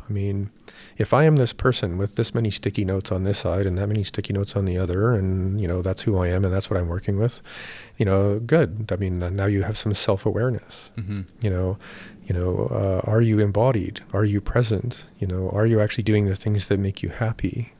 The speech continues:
Speaker 1: Are you making sure that the way you interact with other people affords them an opportunity to be the way they wanna be, to be happy?
Speaker 2: Mm-hmm.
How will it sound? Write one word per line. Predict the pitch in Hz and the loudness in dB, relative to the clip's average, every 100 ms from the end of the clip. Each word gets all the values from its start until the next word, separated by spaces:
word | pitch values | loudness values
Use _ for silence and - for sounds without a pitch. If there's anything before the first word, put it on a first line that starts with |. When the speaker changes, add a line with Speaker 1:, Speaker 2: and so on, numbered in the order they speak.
| - | 2
Speaker 1:
Are | 113 | 4
you | 110 | 6
making | 110 - 98 | 2 2 -2
sure | - 110 | 0 2
that | 101 95 | 2 2
the | 98 | 2
way | 104 | 2
you | 104 | 4
interact | 110 - 98 - | 2 2 0 -2
with | 95 | -2
other | 101 90 | -2 -2
people | - 143 107 98 - - - - | -2 0 2 0 -4 -16 -6 -6
affords | - 135 110 98 | 0 4 4 2
them | 90 123 123 | 2 4 4
an | 101 | 0
opportunity | 95 104 - 104 101 101 - - - - - | -2 -6 0 0 2 0 -2 -12 -18 -20 -2
to | 113 | 0
be | 104 | 2
the | 101 101 | 2 2
way | 92 | 0
they | 82 143 | 2 2
wanna | 127 69 | 0 -4
be, | 80 107 117 - | -12 -10 -10 -8
to | - | -4
be | 107 104 | -2 -4
happy? | - 151 - - - - - - - _ 98 | -6 -8 -8 -14 -14 -20 -20 -20 -20 _ -10
Speaker 2:
Mm-hmm. | 92 104 | -8 -8